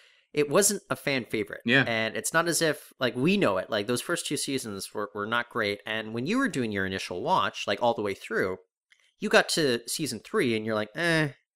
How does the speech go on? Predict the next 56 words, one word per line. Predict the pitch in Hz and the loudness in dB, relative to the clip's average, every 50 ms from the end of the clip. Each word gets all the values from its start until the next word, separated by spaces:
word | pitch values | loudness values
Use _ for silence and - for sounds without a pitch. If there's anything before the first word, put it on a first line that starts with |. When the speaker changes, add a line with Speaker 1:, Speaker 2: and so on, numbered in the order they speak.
| _ _ - | _ _ -2
Speaker 1:
has | 143 131 | -2 0
the | 143 139 | 0 -2
show | - - 190 175 | 0 0 0 0
really | 165 160 143 120 | 2 0 0 0
changed | - - - 117 113 127 143 - | -2 -6 -8 -6 -6 -4 -2 -2
that | 175 165 - - | -2 -2 -2 -2
much? | 165 196 233 - - - - - - - - - _ _ _ | -4 -6 -4 -4 -6 -8 -8 -8 -14 -20 -20 -20 _ _ _
But, | 175 214 208 214 | 2 2 4 4
but | 233 226 - - - _ _ _ _ - - - - - | 4 2 2 -2 -10 _ _ _ _ -14 -14 -12 0 2
a-, | 196 214 - | 2 4 4
as | 202 202 190 | 4 4 4
you | 220 208 | 0 -2
do | 196 226 226 226 214 - - | -2 -2 -2 -2 -4 -6 -6
your | - 151 165 175 | -2 -2 0 4
latest | 190 196 185 - - - - | 4 4 4 2 -2 -4 0
rewatch, | 135 127 113 95 90 - - - - - | 0 2 2 2 2 0 0 -4 -2 -2
you, | 160 180 | -2 -2
you | 139 170 170 180 | 0 0 0 0
started | 165 - - - 175 165 170 165 165 160 156 147 - - - | 0 0 0 4 4 4 4 4 4 2 2 0 -4 -2 0
at | 131 131 - | 0 0 0
season | - - 143 123 127 117 - - | 0 -2 -2 -2 -4 -6 -8 -10
three | - - 131 127 110 101 | -14 -6 -4 -2 -2 -2
just | 95 - 120 - - | -2 -2 -4 -4 -4
in | 120 107 | -6 -4
the | |
last | 101 98 95 - - - | -2 -2 -2 -2 -4 -6
little | 107 101 101 | -4 0 2
while, | 107 98 87 87 | 2 2 2 0
right, | 90 101 127 - | 0 -2 -2 -2
Cam? | - 160 160 185 - _ _ _ _ _ _ | -4 -4 -6 -6 -8 _ _ _ _ _ _
Speaker 2:
Yeah, | 127 127 113 104 | 6 8 8 8
I | 113 | 8
skipped | - - - 170 - | 6 6 4 4 6
one | 139 131 131 123 | 6 6 6 6
and | 113 110 | 6 6
two. | 120 107 101 101 - _ 135 147 | 6 4 4 2 -2 _ -4 -4
<laughs> | 151 143 - _ _ _ _ | -4 -4 -6 _ _ _ _
Speaker 1:
Yeah. | - 127 120 107 92 90 92 - 147 | -6 -2 0 0 0 0 -2 -4 -4
So | - - 185 | 0 2 4
is | 190 185 185 | 2 4 2
there | 175 170 | -2 -4
kind | - - 185 185 196 | -2 0 2 2 2
of | 185 | 2
an | 185 | 0
appreciation | 180 165 - - 185 180 - - 180 165 156 - - 151 | -2 -2 -2 -2 -2 -2 0 0 0 0 0 -2 -2 -2
on | 147 143 143 | -2 -2 0
your | 143 147 | -2 -2
part | 143 - 143 139 - | 4 4 4 4 4
that | 139 131 - - | 2 2 2 0
actually, | - 143 147 147 - - - 180 | 0 0 0 0 -2 -6 -6 -4
you | 170 | -2
know | 175 175 | -2 0
what, | 156 120 123 143 156 - | 2 2 2 2 2 2
like, | 135 127 123 - | 0 0 0 0
season | - - 165 139 151 131 | -4 -6 -4 -4 -6 -6
three, | - - - - 139 135 131 131 127 123 117 | -8 -10 -8 -6 -4 -2 0 2 2 0 0